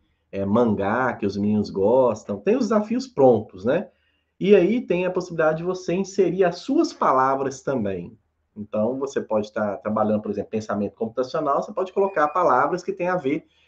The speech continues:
com esse mundo de pensamento computacional. Então, vocês vão ver que eu coloquei, é, isso, né?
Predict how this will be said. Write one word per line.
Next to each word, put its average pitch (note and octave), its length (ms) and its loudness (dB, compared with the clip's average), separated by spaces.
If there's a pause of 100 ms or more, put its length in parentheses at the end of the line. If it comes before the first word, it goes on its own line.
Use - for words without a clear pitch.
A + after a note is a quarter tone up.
(180)
com D#3 120 4
esse E3+ 260 4
mundo E3+ 380 2
de - 100 -10
pensamento D3 520 -4
computacional. C#3+ 880 -4
Então, B2+ 140 -6
vocês - 100 -16
vão F3 140 -4
ver C#3+ 140 -2
que C#3+ 80 -8
eu E3+ 60 -6
coloquei, F3 580 -2 (440)
é, A2 420 -2
isso, G#2+ 580 -6
né? B2 260 -8